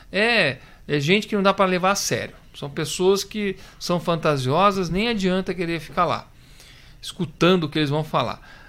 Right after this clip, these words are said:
O que nós temos que focar nessas horas é como fazer essa transição de forma responsável e que a economia se ajuste. Por quê?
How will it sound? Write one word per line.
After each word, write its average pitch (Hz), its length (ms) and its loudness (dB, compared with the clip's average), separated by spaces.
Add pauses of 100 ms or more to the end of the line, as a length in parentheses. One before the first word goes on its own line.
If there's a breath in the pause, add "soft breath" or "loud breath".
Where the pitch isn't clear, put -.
(100)
O 143 120 -4
que 226 160 2
nós 214 200 4
temos 170 300 2
que - 140 -8
focar 151 520 0
nessas 123 460 -4
horas 165 300 0
é 131 80 0
como 214 340 -2
fazer 175 220 -4
essa 160 160 -8
transição 147 440 -4
de 147 80 -8
forma 139 240 -4
responsável 143 1080 0 (500 soft breath)
e 156 80 -6
que 185 180 -2
a 175 320 2
economia 190 720 2
se - 160 -2
ajuste. 156 640 -2
Por 262 140 -2
quê? 139 280 0